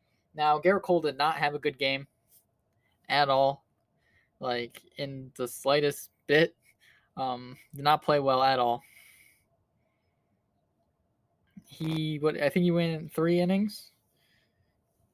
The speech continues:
No, two innings, three earned runs.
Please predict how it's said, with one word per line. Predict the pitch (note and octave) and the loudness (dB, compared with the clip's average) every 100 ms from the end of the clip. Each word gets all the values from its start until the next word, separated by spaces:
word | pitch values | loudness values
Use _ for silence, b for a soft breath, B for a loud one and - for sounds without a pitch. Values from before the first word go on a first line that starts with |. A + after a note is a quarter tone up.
| - | 0
No, | D#3 C3+ | 4 4
two | - B3 | 4 6
innings, | A#3 A3 G#3+ G#3 - - b b _ _ - G3 | 6 6 4 0 -6 -16 b b _ _ -20 -14
three | - E3+ F3+ | -2 2 4
earned | F3 E3 | 2 2
runs. | D#3 D#3+ D#3+ - - | 0 0 -2 -10 -16